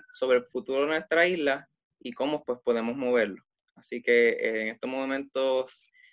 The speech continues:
donde tenemos, ¿verdad?, una, una pandemia, eh, es importante que nos unamos como país, como pueblo, y con conversaciones como esta lo que queremos es, eh, traer una unión de equipo local, de gente local,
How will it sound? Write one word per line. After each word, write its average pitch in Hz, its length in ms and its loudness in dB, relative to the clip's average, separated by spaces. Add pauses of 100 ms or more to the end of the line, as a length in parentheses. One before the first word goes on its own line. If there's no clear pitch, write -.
(140)
donde 120 180 0
tenemos, 120 440 0
¿verdad?, 139 260 2
una, 131 880 -2 (260)
una 127 140 0
pandemia, 135 480 0 (560)
eh, 117 300 2
es 123 40 4
importante 143 480 -2
que 139 120 -2
nos 127 120 -2
unamos 127 380 -2
como 135 240 -2
país, 139 320 2
como 143 300 -2
pueblo, 151 500 0 (400)
y 127 160 -6
con 120 320 0
conversaciones 123 560 -2
como 175 240 -4
esta 190 220 -2
lo 131 100 2
que 123 100 2
queremos 127 520 0
es, 143 380 0
eh, 117 500 4
traer 123 500 4 (460)
una 123 220 0
unión 156 580 -4
de 120 500 4
equipo 120 380 -2
local, 147 320 2
de 127 100 0
gente 120 300 -2
local, 147 340 -2